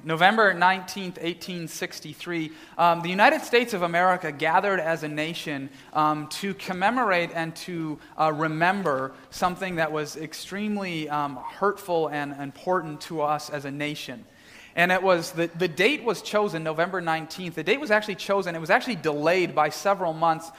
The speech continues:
so that the, the greatest orator, the greatest speaker of the time, was able to finish preparing his speech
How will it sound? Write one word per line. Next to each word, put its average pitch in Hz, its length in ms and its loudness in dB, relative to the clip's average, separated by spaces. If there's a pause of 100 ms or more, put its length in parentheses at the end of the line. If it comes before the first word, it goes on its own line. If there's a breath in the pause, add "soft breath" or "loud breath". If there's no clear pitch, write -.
(280 loud breath)
so 196 180 0
that 185 280 2
the, 170 240 -2
the 151 180 -8 (380)
greatest 226 500 0
orator, 180 440 0
the 147 80 -4
greatest 196 400 0
speaker 170 460 -4
of 147 220 0
the 147 60 -6
time, 151 520 0 (200 loud breath)
was 147 160 -6
able 180 260 0
to 165 200 -10
finish 214 400 -6
preparing 185 500 -8
his 160 160 -10
speech - 720 -14